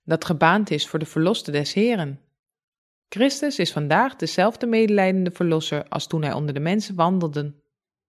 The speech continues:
Hij is ook nu de helper van de moeders, net als toen hij in Judea de kleine tot zich riep en in de armen verzamelde. Onze eigen kinderen zijn even zeker met zijn bloed gekocht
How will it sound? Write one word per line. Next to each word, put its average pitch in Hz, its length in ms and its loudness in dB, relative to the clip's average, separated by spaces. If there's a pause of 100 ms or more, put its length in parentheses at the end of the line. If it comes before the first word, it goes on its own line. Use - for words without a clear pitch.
(460)
Hij - 140 0
is - 180 0
ook 262 200 4
nu 202 160 2
de 240 120 4
helper 160 340 2
van 160 160 -4
de 156 60 0
moeders, 151 500 -2 (360)
net 196 260 2
als 277 140 0
toen 233 140 0
hij 196 220 4
in 185 100 4
Judea 151 460 2
de 139 140 -4
kleine 202 460 0
tot 180 180 -2
zich - 220 -12
riep 147 220 -6 (260)
en 165 220 0
in 156 120 0
de 143 120 -4
armen 208 300 2
verzamelde. 170 720 -2 (1000)
Onze 175 220 0
eigen 240 320 2
kinderen 160 440 -2
zijn 147 200 -4
even 254 360 -2
zeker 220 300 2
met 196 140 2
zijn 180 180 0
bloed 175 200 -2
gekocht - 460 -6